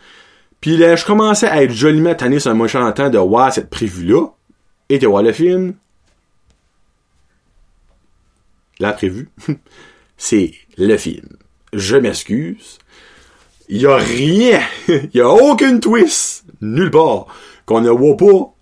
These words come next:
dans les prévues. Il y a des affaires qui est sous-entendues, mais qui est très, très, très facile à déceler et à deviner. Ça, c'est pas tout donné sur un plateau en or, là. Don't get me wrong.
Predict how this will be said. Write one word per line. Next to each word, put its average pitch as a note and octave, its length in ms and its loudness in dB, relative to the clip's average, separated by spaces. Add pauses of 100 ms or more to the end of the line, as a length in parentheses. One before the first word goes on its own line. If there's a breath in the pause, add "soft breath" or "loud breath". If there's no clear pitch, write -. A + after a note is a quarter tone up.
dans A2 260 -2
les C#3 100 2
prévues. G#2 420 -2 (360 soft breath)
Il F#2+ 80 -2
y - 20 2
a A#2 40 0
des B2+ 60 0
affaires G#3 200 2
qui C#3+ 80 -2
est A2 60 0
sous-entendues, D3+ 800 0
mais D#3+ 100 0
qui B2+ 80 -2
est G#2+ 120 -2
très, D#3+ 300 0
très, D3+ 240 -2
très D#3+ 240 0
facile C3 320 -2
à A#2+ 60 2
déceler A2+ 420 -2
et - 40 -4
à G2+ 100 0
deviner. A2 560 -2 (320 loud breath)
Ça, - 380 0 (260 loud breath)
c'est - 200 -6
pas F#3+ 140 2
tout - 260 -2
donné C#3+ 260 2
sur C#3+ 100 0
un G#2+ 40 -4
plateau B2+ 240 0
en G#2+ 140 0
or, B2 280 0
là. - 60 -20 (680)
Don't F#2 160 -8
get F#2+ 100 -6
me G2 100 -2
wrong. G#2 380 -2